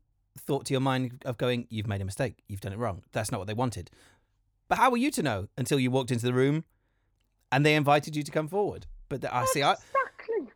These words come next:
Speaker 1: I,
Speaker 2: I'd only
Speaker 1: I
Speaker 2: graduated.
Speaker 1: <laughs> I was always a, quite a chatty casting director whenever I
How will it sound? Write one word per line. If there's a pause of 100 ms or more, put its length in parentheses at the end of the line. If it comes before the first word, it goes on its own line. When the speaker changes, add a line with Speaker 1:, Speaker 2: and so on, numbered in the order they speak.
(240)
Speaker 1:
I,
Speaker 2:
I'd
only
Speaker 1:
I
Speaker 2:
graduated. (420)
Speaker 1:
<laughs>
I
was
always
a,
quite
a
chatty
casting
director
whenever
I